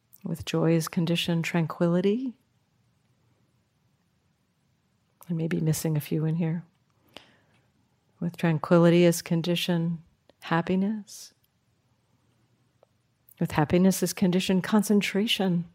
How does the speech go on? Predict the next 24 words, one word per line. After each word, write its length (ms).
That 100
was 160
not 260
what 140
I 180
thought. 420
Happiness 760
is 140
a 40
supporting 540
condition 420
for 120
concentration? 1120
I 180
thought 180
it 60
was 160
like 200
holding 520
on 300
to 80
something. 640
With 180
concentration 1080